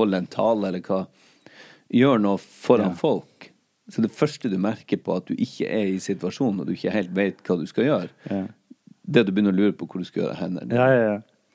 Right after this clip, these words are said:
Speaker 2: Ehm, jeg har begynt å stå, når jeg står på scenen for eksempel, så har jeg begynt, og er meg selv,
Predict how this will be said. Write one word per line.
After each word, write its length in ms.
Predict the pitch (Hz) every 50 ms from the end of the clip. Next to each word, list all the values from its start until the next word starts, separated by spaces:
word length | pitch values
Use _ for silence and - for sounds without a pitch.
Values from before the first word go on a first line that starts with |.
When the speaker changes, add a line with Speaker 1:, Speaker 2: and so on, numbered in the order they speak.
| - - - - - - _ 120
Speaker 2:
Ehm, 640 | 117 117 120 120 117 113 113 107 101 101 95 - - _ _ _ _ _ _ _ _ _ _ _ _ _ _ _ _ _ _ _
jeg 140 | - 123 135
har 20 |
begynt 220 | 123 117 110 104 120
å 60 | 113
stå, 300 | 104 - - - - 117 107 107 104 - - -
når 140 | 113 113 110
jeg 60 | 107
står 160 | - - 123 110 -
på 80 | 113 -
scenen 300 | - 110 92 92 104 113
for 60 | 123 127
eksempel, 240 | 135 135 113 101 98
så 140 | - 123
har 60 | 123 107
jeg 60 | 95 101
begynt, 320 | 104 107 - _ _ - - -
og 80 | 110 104
er 120 | 104 104 104
meg 80 | 101 -
selv, 360 | - - 117 127 139 123